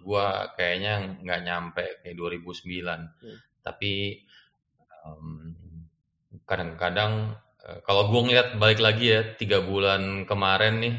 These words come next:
Speaker 1: waktu awal-awal covid, gua juga cukup positif sih.
Speaker 2: Iya, iya, iya.
Speaker 1: <laughs>
Speaker 2: Untuk
Speaker 1: Gua nggak ngeliat akan jadi segini.
Speaker 2: <laughs>
Speaker 1: Tapi ternyata
Speaker 2: Gini
Speaker 1: kayak gini
Speaker 2: juga.
Speaker 1: juga.
Speaker 2: <laughs> Iya
Speaker 1: Iya.
Speaker 2: sih, gua juga, gua nggak,
Speaker 1: Iya.
Speaker 2: waktu dulu orang bilang, orang-orang bilang,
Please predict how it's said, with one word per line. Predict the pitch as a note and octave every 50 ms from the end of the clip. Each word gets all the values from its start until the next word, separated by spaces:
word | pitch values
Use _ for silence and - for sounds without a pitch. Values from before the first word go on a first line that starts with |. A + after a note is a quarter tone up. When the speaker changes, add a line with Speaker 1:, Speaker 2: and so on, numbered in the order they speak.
| A2+ -
Speaker 1:
waktu | F2+ F#2 F#2 - F#2
awal-awal | F#2+ F#2 F#2 F#2 F#2+ F#2+ F#2 F#2 F#2 F#2+ G2 - G2+
covid, | F#2+ - - B2+ B2+ -
gua | - A2+ C3+
juga | C3 B2+ A#2 A2 G2 - -
cukup | G#2+ - - G2+ F#2 -
positif | - F#2 F2+ - A#2 A#2+ A#2 C3+ C3+ -
sih. | - A2 G#2+ G#2 G#2 - - A#2+
Speaker 2:
Iya, | A#2 G#2+ - -
iya, | A2 G#2+ G#2 -
iya. | - G#2 G2+ G2 -
Speaker 1:
<laughs> | _ _ _ _ _ _ _ _ _ _ _ _ _ _ -
Speaker 2:
Untuk | A#2+ A2+ A2+ G2+ - - - - - _
Speaker 1:
Gua | - G#3+ - - -
nggak | G#2+ G#2 G2+ G#2+ A2+
ngeliat | A2 G#2+ G#2 G#2+ G#2+ - G#2+ G#2
akan | G#2+ G#2+ G2+ G2+ G2+ - _ _ _
jadi | - F#2+ G2+
segini. | G2 G#2 A2 - - G#2+ A#2 C3 B2 G#2+ A2 - - -
Speaker 2:
<laughs> | - - - D#3+ - - - - - D#3
Speaker 1:
Tapi | - G#3 A#3 B3+
ternyata | - G#3 G3 F3 E3 D#3+ - A#3+
Speaker 2:
Gini | B2 A2+ A2+
Speaker 1:
kayak | C3+
gini | E3+
Speaker 2:
juga. | D#3+ C#3 B2 A#2 A#2 G#2+
Speaker 1:
juga. | F2 - - _ _
Speaker 2:
<laughs> | - F#3 - - D#3+ - - - - - - - - _ _ - G#3+ A#3 A#3+ - - - - _ _ _ -
Iya | A#2+ A#2+ A2+ A2 G2+
Speaker 1:
Iya. | G2+
Speaker 2:
sih, | G#2 G#2
gua | G#2 B2 A#2
juga, | A#2 A2+ A2+ A#2 A2
gua | B2 C3+ B2+
nggak, | A2+ G#2+ -
Speaker 1:
Iya. | - _ _ _ - - -
Speaker 2:
waktu | A#2+ A#2+ A#2+ A#2 B2+ B2+
dulu | A#2+ A#2 A#2 A#2+ A#2
orang | A#2 A#2 A#2
bilang, | A2+ A2 A2+ A2+ A2+ A2
orang-orang | F#2 A#2 A#2 A2+ A#2 A2+ A2+
bilang, | A2 G#2+ G#2+ A2